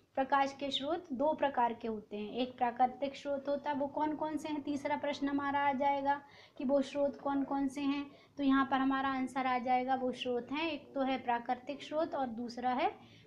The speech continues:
कृत्रिम स्रोत। उसके बाद नेक्स्ट हमारा आ जाएगा प्रकाश का अपवर्तन किसे कहते हैं। वहाँ पर हम ये म-, महत्वपूर्ण बात का ध्यान रखेंगे, ये बात महत्वपूर्ण है कि प्रकाश का अपवर्तन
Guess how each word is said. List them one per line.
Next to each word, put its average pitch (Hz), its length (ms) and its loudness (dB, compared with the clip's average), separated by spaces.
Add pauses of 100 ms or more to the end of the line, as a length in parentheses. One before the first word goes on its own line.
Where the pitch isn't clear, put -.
कृत्रिम 269 460 0
स्रोत। 202 360 -4 (1160)
उसके 269 240 -4
बाद 285 200 6
नेक्स्ट 285 440 0
हमारा 262 340 4
आ 254 100 4
जाएगा 240 400 4 (460)
प्रकाश 269 420 6
का - 160 2
अपवर्तन 254 540 2
किसे 254 280 -4
कहते 262 340 -4
हैं। 330 260 2 (400)
वहाँ 240 320 10
पर 359 200 10
हम 302 160 8
ये 285 280 6 (220)
म-, - 120 -2 (100)
महत्वपूर्ण 262 640 4
बात 262 300 8
का 262 80 2
ध्यान 233 320 4
रखेंगे, 240 560 2 (580)
ये 262 200 4
बात 240 320 10
महत्वपूर्ण 254 640 6
है 269 220 8 (580)
कि 330 120 12
प्रकाश 269 540 6 (120)
का 262 140 10
अपवर्तन 240 680 4